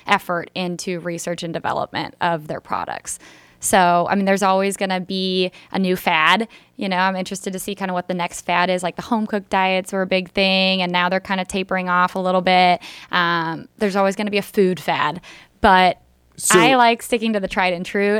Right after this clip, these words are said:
Speaker 1: and what is backed up by research.
Speaker 2: I, this is a very interesting topic because the guy that asked you that is a C E O of a company called Wild Earth Pets, which is trying to make vegan dog food.
Speaker 1: Mm-hmm.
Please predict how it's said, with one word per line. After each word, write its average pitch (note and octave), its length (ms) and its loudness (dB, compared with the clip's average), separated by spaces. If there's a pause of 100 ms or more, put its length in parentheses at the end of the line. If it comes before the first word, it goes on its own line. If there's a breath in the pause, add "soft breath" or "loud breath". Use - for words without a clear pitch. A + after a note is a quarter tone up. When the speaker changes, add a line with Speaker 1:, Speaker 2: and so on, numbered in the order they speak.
Speaker 1:
and G3 360 -2
what G3 240 0
is G3 160 -6
backed F#3 280 -4
up G3 160 -4
by F#3 140 0
research. F3 720 -10 (180)
Speaker 2:
I, D#3 300 2
this D3+ 280 0
is F3+ 200 0
a D3 40 0
very F3+ 360 2
interesting F3 400 -4
topic C3+ 400 -2
because A2 460 0
the A#2 80 0
guy B2+ 200 0
that C#3+ 180 -2
asked D#3+ 320 -4
you A#2 120 -4
that G2+ 240 -2
is G2+ 260 -2
a G#2+ 240 0
C D#3 360 -2
E - 20 0
O B2 140 4
of G#2+ 100 2
a A2 60 -2
company A2+ 340 -6
called G2 220 -4
Wild A2 360 2
Earth G#2+ 240 -2
Pets, - 320 -2
which F#2+ 160 -12
is F#2 80 -8
trying A2+ 240 -4
to A2 60 -2
make G2+ 180 -4
vegan G#2 500 -2
dog G#2 300 2
food. D2+ 320 -10
Speaker 1:
Mm-hmm. E3+ 240 -14